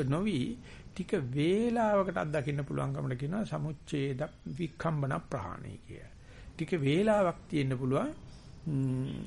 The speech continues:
මට නීවරණ ඒ වෙලාව ඇතුළත තිබුණෙම නැහැ. මේක සාමාන්‍යයෙන් විපස්සනා යෝගාවචරයට, අ, කියන්නේ අරමුණත් එක්ක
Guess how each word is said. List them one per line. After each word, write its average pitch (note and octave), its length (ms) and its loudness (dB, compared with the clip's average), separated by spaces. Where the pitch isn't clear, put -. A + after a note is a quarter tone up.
මට C#3 280 -2
නීවරණ C#3 460 0
ඒ D#3+ 180 2
වෙලාව C#3 300 2
ඇතුළත D#3+ 280 -2
තිබුණෙම B2 320 -2
නැහැ. C3 200 -6
මේක C#3 200 -4
සාමාන්‍යයෙන් B2+ 720 -4
විපස්සනා E3+ 560 -2
යෝගාවචරයට, C#3 760 0
අ, B2+ 220 -6
කියන්නේ C3+ 680 0
අරමුණත් D3 580 -2
එක්ක - 280 -6